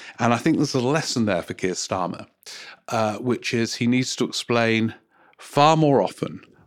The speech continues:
why he's making a proposition. Going back to his missions, you know, why has he opted for missions? You know, the, the, the answering the why question enables a leader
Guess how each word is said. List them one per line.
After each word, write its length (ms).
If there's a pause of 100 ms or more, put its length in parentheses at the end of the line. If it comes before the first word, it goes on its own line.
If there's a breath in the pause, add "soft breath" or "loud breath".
(140)
why 760
he's 280
making 540
a 100
proposition. 800 (720 loud breath)
Going 180
back 160
to 120
his 200
missions, 760
you 120
know, 300
why 680 (140)
has 160
he 80
opted 380
for 340
missions? 680 (540 loud breath)
You 160
know, 160
the, 680
the, 260
the 240
answering 460
the 100
why 360
question 640 (680 loud breath)
enables 580
a 80
leader 640